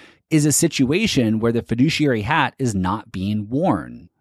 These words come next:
Also, there are cases where a financial advisor truly does adhere to the fiduciary standard in every situation with their personal clients, but the firm that they hold their licenses with doesn't meet all of the legal requirements.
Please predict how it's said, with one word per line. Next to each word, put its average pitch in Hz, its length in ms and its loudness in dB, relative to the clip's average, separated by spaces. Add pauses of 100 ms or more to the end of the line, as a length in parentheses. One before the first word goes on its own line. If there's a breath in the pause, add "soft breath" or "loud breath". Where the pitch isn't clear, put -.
(100)
Also, 131 460 4
there 135 240 2
are 131 120 2
cases 160 480 0
where 120 300 2
a 107 60 -2
financial 143 340 2
advisor 101 400 -2
truly 208 540 -2
does 135 320 2
adhere 135 320 0
to 120 100 -6
the 113 120 0
fiduciary 113 480 0
standard 131 480 2
in 123 280 2
every 156 320 0
situation 127 840 0
with 104 300 -2
their 139 260 2
personal 131 480 0
clients, 104 640 -2 (300 loud breath)
but - 140 0
the 101 80 -2
firm 120 720 0
that - 180 0
they 117 80 4
hold 131 280 0
their 107 160 2
licenses 107 640 0
with 82 340 -4 (280 loud breath)
doesn't 139 340 0
meet 123 320 4
all 104 160 0
of 104 140 -2
the 139 100 4
legal 180 420 2
requirements. 71 800 -4